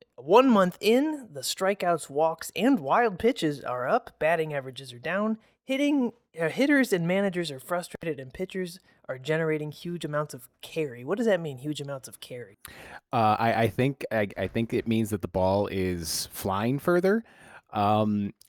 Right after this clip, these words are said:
Speaker 2: we mentioned it a couple weeks ago. There was an unusual no-hitter in, in Double A baseball between the, uh, Rocket City Trash Pandas
Speaker 1: Yes.
Speaker 2: and the Birmingham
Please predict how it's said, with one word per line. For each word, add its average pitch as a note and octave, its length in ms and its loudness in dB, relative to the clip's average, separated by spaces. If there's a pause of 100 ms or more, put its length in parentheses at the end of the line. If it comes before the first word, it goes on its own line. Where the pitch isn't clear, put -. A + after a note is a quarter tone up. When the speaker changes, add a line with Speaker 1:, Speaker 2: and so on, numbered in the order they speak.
(300)
Speaker 2:
we C3+ 240 0
mentioned E3+ 380 0
it B2 80 4
a A#2+ 40 2
couple A2+ 320 0
weeks A2+ 280 -2
ago. G2 260 0
There A2 160 0
was A2 160 0
an A2+ 80 0
unusual A2+ 680 0
no-hitter G2 680 -2 (180)
in, G2+ 340 -4
in G2 220 -6
Double G2 300 0
A F#2 80 0
baseball F2+ 480 0
between G2 460 -2
the, F2 200 -2
uh, E2+ 60 0
Rocket G2+ 300 0
City G2+ 180 -4
Trash F#2 300 0
Pandas G2+ 280 -2
Speaker 1:
Yes. G2 280 -2
Speaker 2:
and F2 180 -4
the F2+ 40 -8
Birmingham F#2+ 480 -2